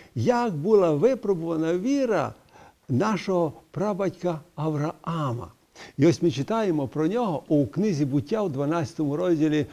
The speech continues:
у другому вірші. «І зроблю тебе великим народом, і поблагословлю тебе, звеличу твоє ім'я, і ти будеш благословенним». Хочу нагадати,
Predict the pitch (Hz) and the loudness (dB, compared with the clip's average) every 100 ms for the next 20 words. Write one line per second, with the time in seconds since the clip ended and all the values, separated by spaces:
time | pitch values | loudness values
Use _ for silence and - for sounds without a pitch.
0 | - - 139 139 131 120 185 165 160 147 | -10 -4 0 2 2 2 2 2 2 0
1 | 147 - - 123 147 135 92 - 107 98 | -2 -6 -6 4 6 6 2 -6 -6 -6
2 | - - _ - - - _ - 208 175 | -14 -20 _ -20 -20 -20 _ 6 6 8
3 | 214 175 208 277 254 220 233 220 247 262 | 6 6 4 2 2 4 6 6 4 2
4 | - 254 247 247 226 170 127 90 71 - | 0 0 0 0 0 0 0 -6 -12 -20
5 | _ _ _ _ _ 226 226 233 214 208 | _ _ _ _ _ 4 4 4 0 0
6 | 196 196 151 - 175 175 254 294 - 180 | -2 -2 -2 2 4 4 2 0 0 0
7 | 123 107 - - 123 123 156 190 220 214 | 0 -4 -8 -6 0 4 6 6 6 2
8 | 208 185 196 196 185 220 262 269 208 151 | 0 2 4 6 4 4 4 4 4 2
9 | 113 - - - 220 - 165 120 123 262 | 0 -8 -8 2 2 6 4 4 0 0
10 | 269 262 254 - _ - 135 170 160 170 | 2 -2 -4 -8 _ -4 -2 -2 -4 -8
11 | - 165 135 107 90 82 113 _ _ _ | -6 -6 -4 -6 -8 -12 -18 _ _ _
12 | _ _ _ 151 135 143 127 139 160 226 | _ _ _ 0 2 0 0 2 2 2
13 | - | -2